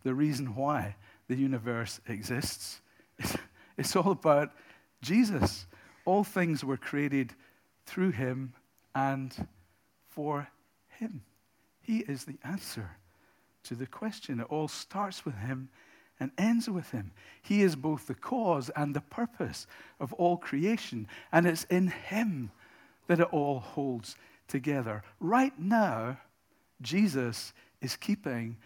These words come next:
the stars and the planets in motion.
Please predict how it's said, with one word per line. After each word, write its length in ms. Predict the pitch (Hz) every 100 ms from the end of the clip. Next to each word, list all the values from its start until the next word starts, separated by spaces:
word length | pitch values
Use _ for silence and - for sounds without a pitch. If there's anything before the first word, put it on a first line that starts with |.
| _ -
the 80 |
stars 720 | - - 165 151 117 110 104 - _ -
and 140 | 117
the 60 | 113
planets 600 | - 139 117 98 - - - _ -
in 140 | 113
motion. 420 | 127 131 - 101